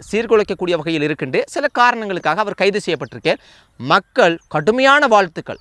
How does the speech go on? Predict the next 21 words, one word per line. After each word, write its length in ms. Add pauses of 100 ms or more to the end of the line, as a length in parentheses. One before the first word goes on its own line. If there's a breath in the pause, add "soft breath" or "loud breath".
(100)
தற்போதைய 600
அரசாங்கத்துக்கு, 720 (460)
அனுரவினுடைய 800
அரசாங்கத்துக்கு 720
கடும் 340
வாழ்த்துக்கள், 500
இந்த 240
விஷயத்துக்கு 500 (260 soft breath)
கடுமையான 640
வாழ்த்துக்கள், 640
கடுமையான, 920 (280 soft breath)
அஹ், 540
விஷயங்களை 460
வந்து 200
பாராட்டுக்களை 600
சொல்றாங்க. 380
நீங்க 380
என்ன 140
நினைக்கிறீங்க? 400 (260 soft breath)
இது 200
ஒரு, 220